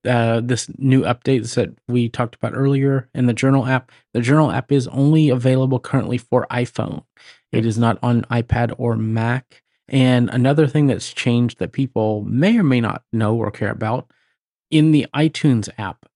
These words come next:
Speaker 1: there is no longer a way to purchase movies or T V shows. They have moved that to the T V app. Uh, it will tell you about that as well. So I'm guessing that there's gonna be a big change there coming pretty soon. But th-, yes, that has changed as well.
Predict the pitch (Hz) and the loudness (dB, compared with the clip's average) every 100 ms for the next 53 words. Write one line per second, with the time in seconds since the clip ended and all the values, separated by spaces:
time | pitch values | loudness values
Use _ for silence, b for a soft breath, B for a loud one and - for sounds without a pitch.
0 | - 127 120 120 127 113 120 127 139 135 | -4 0 0 0 0 0 0 2 2 2
1 | 131 131 123 - 120 110 113 113 - 123 | 2 2 2 0 -2 0 0 -2 -4 -8
2 | - 123 120 - - 123 120 120 113 104 | -4 -4 -4 -8 0 2 4 2 0 -4
3 | - 135 120 123 120 107 - - 110 98 | -2 -2 2 0 0 -4 -6 0 0 0
4 | 101 - 107 107 113 123 123 123 117 - | -2 -4 -2 0 0 2 2 0 0 -6
5 | 127 127 120 - 143 131 139 147 - - | -6 -6 -6 -4 -2 0 0 0 0 -4
6 | - - _ _ _ _ - 110 104 - | -6 -18 _ _ _ _ -4 0 2 2
7 | 123 117 110 123 117 110 104 101 104 107 | 2 0 0 2 2 2 2 0 -2 0
8 | 101 101 113 104 104 113 110 107 113 104 | 0 -2 -2 -2 0 0 0 2 0 0
9 | 113 110 101 - 110 110 110 107 104 101 | 0 0 -2 -4 -2 0 2 0 0 0
10 | 104 - - 104 104 104 101 - 110 104 | -2 -4 -4 -2 0 -2 -2 0 0 0
11 | 101 - 104 - 107 104 104 101 73 95 | -2 -2 -2 0 0 2 2 0 -2 -6
12 | 117 113 - - 110 107 104 - 98 98 | -6 -8 -6 -4 -2 -4 -4 -4 -6 -6
13 | - - - 107 110 | -10 -16 -10 -10 -12